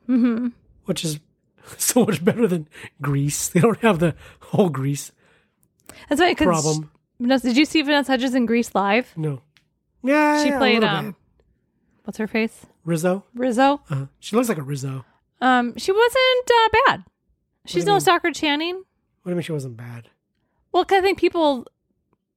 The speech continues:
Speaker 1: have low expectations for those live musicals. And I, I've heard so much hate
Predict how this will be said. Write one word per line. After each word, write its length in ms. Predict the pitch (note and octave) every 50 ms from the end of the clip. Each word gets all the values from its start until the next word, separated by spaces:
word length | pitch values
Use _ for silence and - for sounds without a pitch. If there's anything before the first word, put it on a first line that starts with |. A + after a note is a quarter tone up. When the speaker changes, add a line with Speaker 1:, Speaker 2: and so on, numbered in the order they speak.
| _ _
Speaker 1:
have 200 | - - D4 C#4+
low 160 | C4 C#4 C#4 D4
expectations 600 | C#4+ - - C#4+ - - - C4 B3 - A3+ -
for 120 | - F#3+
those 220 | G3+ G#3 G3+ F#3 -
live 420 | G#3 G3+ G#3 G#3 G#3 G#3 F3+ -
musicals. 640 | A3+ G#3 G3 F3+ F#3 - - - - - - - _ _ _ _ _ _ _ _ _ _ _ _ -
And 120 | B3 C4
I, 160 | B3 A#3+ B3 A3+ _ -
I've 240 | - - C4 C#4 B3
heard 240 | B3+ A#3 D#4 F4 C#4+
so 120 | - - F4
much 140 | E4+ D#4 -
hate 420 | - - - C#4 D4+ C#4+ B3 G#3+